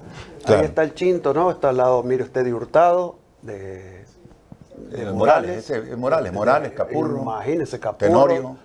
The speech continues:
Speaker 2: Tenorio.
Speaker 1: Este no es,
Speaker 2: Este
Speaker 1: este,
Speaker 2: es el
Speaker 1: este
Speaker 2: famoso,
Speaker 1: es
Speaker 2: pues.
Speaker 1: argentino, es como Espin-, ¿cómo es? Este
Speaker 2: Este se vino, se llevó un millón de dólares costó, pues, ese jugador.
Speaker 1: Claro, exactamente.
Speaker 2: Ya me voy a acordar. Fernández.
Speaker 1: Fernández, jovencito.
Speaker 2: Está
Speaker 1: Coronel.
Speaker 2: Coronel,
Speaker 1: Fajardo.
Speaker 2: Fajardo.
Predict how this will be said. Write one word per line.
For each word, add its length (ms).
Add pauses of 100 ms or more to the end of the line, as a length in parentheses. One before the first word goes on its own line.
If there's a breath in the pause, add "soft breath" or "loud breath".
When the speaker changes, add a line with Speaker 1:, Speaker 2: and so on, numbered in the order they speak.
Speaker 2:
Tenorio. 720 (160)
Speaker 1:
Este 300
no 160
es, 100
Speaker 2:
Este 300
Speaker 1:
este, 140
Speaker 2:
es 40
el 140
Speaker 1:
este 120
Speaker 2:
famoso, 840
Speaker 1:
es 100
Speaker 2:
pues. 180
Speaker 1:
argentino, 680
es 120
como 260
Espin-, 380
¿cómo 200
es? 100 (640 loud breath)
Este 640
Speaker 2:
Este 160
se 140
vino, 220
se 120
llevó 180
un 100
millón 320
de 60
dólares 320
costó, 400
pues, 200
ese 160
jugador. 200
Speaker 1:
Claro, 420
exactamente. 560
Speaker 2:
Ya 60
me 60
voy 100
a 20
acordar. 260
Fernández. 400
Speaker 1:
Fernández, 440
jovencito. 760
Speaker 2:
Está 500
Speaker 1:
Coronel. 360 (500)
Speaker 2:
Coronel, 640 (120)
Speaker 1:
Fajardo. 260
Speaker 2:
Fajardo. 480